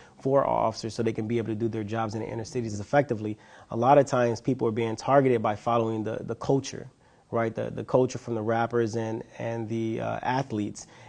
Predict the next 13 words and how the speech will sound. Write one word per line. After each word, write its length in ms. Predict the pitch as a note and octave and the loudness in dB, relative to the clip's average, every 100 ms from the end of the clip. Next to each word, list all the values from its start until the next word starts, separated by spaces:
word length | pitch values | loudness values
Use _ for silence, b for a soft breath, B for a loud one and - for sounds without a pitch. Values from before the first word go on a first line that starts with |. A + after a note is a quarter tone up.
| - | -4
and 280 | A#2+ A2+ A2 | -2 0 2
they're 160 | A#2 | 2
mistaken 560 | A2 G#2 C3 D#3 C3+ A#2 | 2 -2 4 4 4 -2
for 420 | - A#2 A2 G#2+ | -2 -2 -2 -2
criminals. 480 | - D3 D#3+ A#2 - B B B | 0 2 4 0 -6 B B B
Um, 420 | A2+ A2 A2 A2+ - B2+ | -6 -4 -4 -8 -12 -8
and 300 | C3+ C3 C#3+ | -6 -2 0
it's 140 | C#3 D#3 | 4 6
un-, 160 | D#3 | 4
it's 180 | C3 B2 | 4 4
unfair. 500 | D#3 C#3 D3 C#3+ D3 | 4 6 6 6 4
It's 140 | A#2+ D#3 | 0 2
unfortunate. 680 | C#3 D3 D3+ - B2 A#2+ | 4 4 2 4 0 0